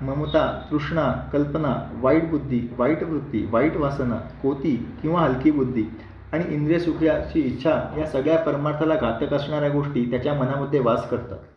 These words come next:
त्याला भारी हाव असते, तो मत्सराने भरलेला असतो. तिरस्कारापायी तो दुसऱ्याची निंदा अगदी मनापासून करतो. ज्ञानाच्या व देहाच्या अभिमानाने तो उर्मटपणे वागतो.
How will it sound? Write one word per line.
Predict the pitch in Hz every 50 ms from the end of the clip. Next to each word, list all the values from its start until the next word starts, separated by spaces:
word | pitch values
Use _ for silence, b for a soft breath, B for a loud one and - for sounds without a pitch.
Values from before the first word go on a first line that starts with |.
| _ _ _ _ _ - - - _ _ b b b b b b b b b -
त्याला | 143 156 165
भारी | 160 151 151 143 170 175
हाव | 160 151 151 147 147
असते, | 131 120 - - - 110 - - - b b b b b b b
तो | 180 156
मत्सराने | 151 143 143 147 147 175 165 165 170 170
भरलेला | 156 139 131 131 135 143 147 147
असतो. | 127 113 - - - 127 123 - - b b b b b b -
तिरस्कारापायी | - 156 175 175 - - 170 165 170 170 170 170 170 165
तो | 170 175
दुसऱ्याची | 160 143 139 - 170 165 160 - 165
निंदा | 156 151 151 151 156 151 123
अगदी | - - 123 147
मनापासून | 143 139 135 143 151 151 151 143 - - 160 147
करतो. | - 123 101 - - - - - - b b b b b b b -
ज्ञानाच्या | 113 120 117 123 - 165 165 - 185 175
व | 175 165
देहाच्या | 143 151 147 147 151 - 165 151
अभिमानाने | 135 135 147 151 151 151 156 147 135 117 113 117
तो | - 147
उर्मटपणे | 135 131 131 135 147 143 - 156 143 147
वागतो. | 139 123 101 92 - - - - - - -